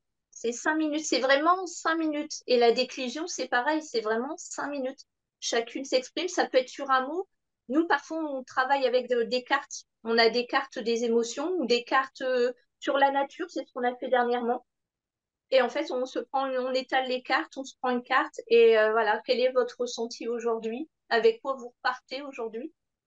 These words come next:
Et juste de prendre une carte et de se dire, bah, moi, mon émotion, c'est ça, ou mon ressenti, c'est ça, bah, ça suffit à faire cette déclusion, en fait. Ça prend vraiment cinq minutes.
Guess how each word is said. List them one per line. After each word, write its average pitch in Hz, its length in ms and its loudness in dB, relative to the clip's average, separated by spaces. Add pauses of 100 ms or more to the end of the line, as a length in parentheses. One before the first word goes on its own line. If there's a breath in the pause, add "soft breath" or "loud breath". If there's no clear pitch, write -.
(220)
Et 247 120 4
juste 302 420 -4
de 254 80 0
prendre 320 280 0
une 277 160 -4
carte 320 240 -2
et 240 60 -2
de 226 60 -8
se 247 100 -10
dire, 240 180 0
bah, 208 160 2
moi, 233 320 -2
mon 220 180 -6
émotion, 220 440 -4
c'est - 200 -8
ça, 247 400 0
ou 226 80 2
mon 214 200 -2
ressenti, 220 460 -4
c'est 453 140 -10
ça, 233 260 -4 (600)
bah, 202 480 4
ça - 220 0
suffit 285 520 2
à 220 140 4
faire 254 220 -6
cette 220 220 -6
déclusion, 254 500 -8
en 311 40 -18
fait. - 180 -20 (680)
Ça 254 120 4
prend 302 360 -2
vraiment 254 380 0
cinq 320 260 -10
minutes. 277 380 -10